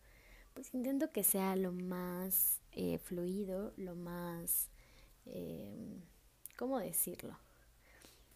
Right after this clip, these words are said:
Vaya, que ustedes se sientan en una charla de amigos, de, pues, de, de confianza, que no tengan que estar ahí googleando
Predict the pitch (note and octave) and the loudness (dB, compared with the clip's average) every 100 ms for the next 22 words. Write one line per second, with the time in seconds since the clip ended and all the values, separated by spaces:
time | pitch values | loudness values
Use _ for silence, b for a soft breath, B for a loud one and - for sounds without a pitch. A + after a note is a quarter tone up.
0 | - G3+ G3+ F#3 - A3+ A3+ C#4+ D4 D#4+ | -14 -4 0 0 -2 -4 -2 0 2 2
1 | - - G3 - G3+ G3+ G3+ G#3 G#3 - | -2 -6 -2 -2 -2 -4 -4 -2 -2 -4
2 | - F3 F#3 G3 G3+ - F#3+ F#3+ F3+ E3 | -8 -6 -2 0 0 2 2 4 2 2
3 | D#3+ G3 A#3+ B3+ C4+ D#4 C#4+ F3 E3 D#3+ | -2 0 2 2 2 0 -2 -6 -2 -2
4 | D3+ D3+ C#3+ - - - - _ - E3+ | -2 -4 -6 -8 -12 -20 -20 _ -6 -4
5 | E3 - - - D#3 C#3 C#3 - - - | 2 2 2 -4 -4 -4 -8 -8 -10 -12
6 | - - F#3+ F3+ F3 F#3 A#3+ C4 B3+ C4+ | -16 -8 -8 -6 -8 2 4 6 4 2
7 | D#4+ B B B B B _ - G3 F3+ | -2 B B B B B _ -4 0 0
8 | F3+ F3+ F3 F3 F3 - - _ - G#3 | 2 2 0 -2 -6 -14 -20 _ -6 -6
9 | G3+ G#3 G3 G3 F#3+ F#3 E3 F#3 F#3+ - | -4 -6 -6 -4 -4 -6 -8 -12 -14 -4
10 | G3+ F#3+ G#3 G3 F3+ F#3 E3+ G3 F3 F#3+ | -2 0 -2 -2 -2 -4 -2 -2 0 -2
11 | F#3+ F#3 F3+ F3 | -2 -4 -6 -8